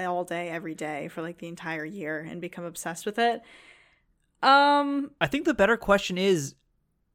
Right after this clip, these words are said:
Speaker 2: 'cause I don't even know, so I doubt the listeners even know. What do you, what do you listen to, Sy-, Sydney? Like, as music?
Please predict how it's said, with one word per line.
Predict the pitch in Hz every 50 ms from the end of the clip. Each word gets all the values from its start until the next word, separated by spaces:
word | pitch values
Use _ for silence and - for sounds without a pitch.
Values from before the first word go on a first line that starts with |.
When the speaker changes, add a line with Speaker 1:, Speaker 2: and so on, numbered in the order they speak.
| _ _ _ -
Speaker 2:
'cause | - 170 147 143
I | 135 127 190 254
don't | 262 311 226 170 156
even | 147 135 143 139
know, | 135 131 131 131 131 131
so | 120 - 151
I | 131 123 131
doubt | 135 117 131 139 135 -
the | 165 139
listeners | 131 139 208 233 - 151 131 123 120
even | 117 107 113 110
know. | 104 104 104 107 117 143 - _ _ _ _ _ _ _ _ _ _ _ _ _
What | - 147 202
do | 269 294
you, | 294 294 294 269
what | 202 175 208 254
do | 262 285
you | 277 208
listen | 208 294 302 - 427 -
to, | - 139 123
Sy-, | 110 - - 131 -
Sydney? | - - - 120 104 120 143 185 196 180 165 175 - -
Like, | - 139 -
as | 165 147 151
music? | 160 139 202 262 262 139 123 123 - - -